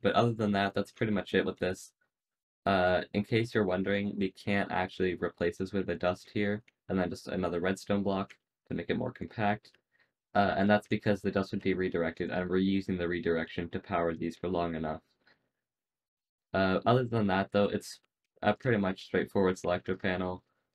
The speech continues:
and also the aligners are also really nice. I'm not even sure if these signs, by the way, say, uh, single shot or multi-shot, but just remember that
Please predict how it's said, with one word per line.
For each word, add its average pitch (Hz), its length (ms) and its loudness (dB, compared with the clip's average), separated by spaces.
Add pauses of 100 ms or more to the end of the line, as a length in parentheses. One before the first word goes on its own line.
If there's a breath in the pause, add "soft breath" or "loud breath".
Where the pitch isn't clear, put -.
(180)
and 90 260 0
also 101 240 -2
the 95 100 2
aligners 87 480 -2
are 87 60 -4
also 82 220 -6
really 82 200 -2
nice. 80 300 -4
I'm 92 100 -2
not 110 160 2
even 143 160 -4
sure 92 360 0
if 92 60 -6 (140)
these 92 180 -4
signs, 90 360 -4
by 98 100 -2
the 95 140 -2
way, 95 160 0
say, 87 580 -4 (720)
uh, 85 220 -2
single 85 260 -6
shot 82 220 -4
or 82 160 -4
multi-shot, 95 580 0 (480)
but 104 80 2
just - 220 -2
remember 95 360 4
that 92 220 0